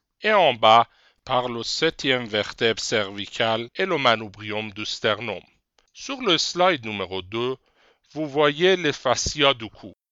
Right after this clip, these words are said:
On y voit le fascia superficiel et le fascia cervical profond. Le fascia superficiel est formé par le muscle platysma.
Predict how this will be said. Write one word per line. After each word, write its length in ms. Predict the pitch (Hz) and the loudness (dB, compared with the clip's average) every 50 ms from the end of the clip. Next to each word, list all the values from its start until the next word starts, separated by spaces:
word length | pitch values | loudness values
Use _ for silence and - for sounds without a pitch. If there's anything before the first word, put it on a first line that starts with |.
| _ _ _ _ _ _ _ _ - | _ _ _ _ _ _ _ _ -10
On 140 | 170 160 156 | -8 -6 -6
y 140 | 151 147 143 | -4 -6 -6
voit 360 | 135 143 151 156 135 101 82 | -4 -2 2 4 4 4 4
le 160 | - 117 120 | 0 -4 -8
fascia 520 | 113 - - 131 113 - - - 117 98 98 | -8 -2 0 0 0 0 -2 -6 -6 -8 -8
superficiel 1160 | - - - 220 220 - 254 220 180 - - - 165 147 - - - 135 131 131 135 139 - _ _ _ - | -8 -12 -12 -12 -8 -2 -2 -2 -2 -2 -6 -12 -10 -8 -8 -4 0 2 2 2 2 0 -4 _ _ _ -2
et 100 | 196 214 | -2 -2
le 140 | 220 208 185 | -2 -2 -4
fascia 580 | - - 156 139 - - - 135 127 127 131 | -2 0 0 0 0 -2 -4 0 2 2 2
cervical 720 | - - - 123 113 104 101 104 95 - - 98 98 104 | 2 0 0 0 0 -2 -4 -10 -8 -4 -4 -4 -4 -6
profond. 500 | - - - - 120 104 - - 113 90 - _ _ _ _ _ _ _ _ _ _ _ _ _ _ _ _ | -12 -14 -14 -10 -10 -10 -10 -12 -14 -14 -14 _ _ _ _ _ _ _ _ _ _ _ _ _ _ _ _
Le 120 | - - 147 | -12 -12 -10
fascia 500 | - - 180 170 160 - - 254 277 285 | -4 0 2 2 2 0 -2 -2 -2 -4
superficiel 1000 | - - - 165 - 156 131 - - - 120 110 - - - 127 127 147 175 180 _ _ _ _ _ _ - | -4 -8 -10 -6 -2 0 0 0 -2 -8 -8 -8 -6 -4 0 2 2 2 0 -2 _ _ _ _ _ _ -2
est 100 | - 262 | 0 0
formé 520 | - - - 202 175 151 160 156 165 175 180 | 0 0 -2 -2 -2 -2 -2 0 0 0 -2
par 320 | - - - 185 175 165 | -2 -2 -2 -2 0 -2
le 120 | 151 131 127 | -2 -6 -8
muscle 340 | 135 147 160 - - - - | -8 -8 -8 -10 -10 -12 -6
platysma. 680 | - - 135 113 - - 127 113 - - - 110 101 | 0 4 4 4 4 2 -6 -6 -4 -4 -4 -6 -8